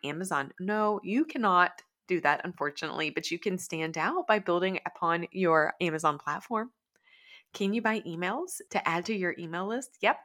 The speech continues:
you actually can, but I don't want you to. Please don't. Instead, why don't you create meaningful ways for people to choose to join in? Can you find clients in the sky? Nope, they don't live up there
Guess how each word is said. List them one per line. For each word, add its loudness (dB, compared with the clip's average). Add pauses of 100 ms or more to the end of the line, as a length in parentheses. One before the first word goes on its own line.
you 2
actually 2
can, -2 (280)
but 6
I 10
don't 6
want 0
you -4
to. 0
Please -4
don't. 4
Instead, 2 (320)
why 2
don't 2
you -6
create -4
meaningful -4
ways -2
for -4
people -8
to -6
choose -6
to 0
join -4
in? -10 (840)
Can 0
you 0
find 4
clients 0
in -6
the -2
sky? -4
Nope, -6
they -4
don't -4
live -8
up -10
there -8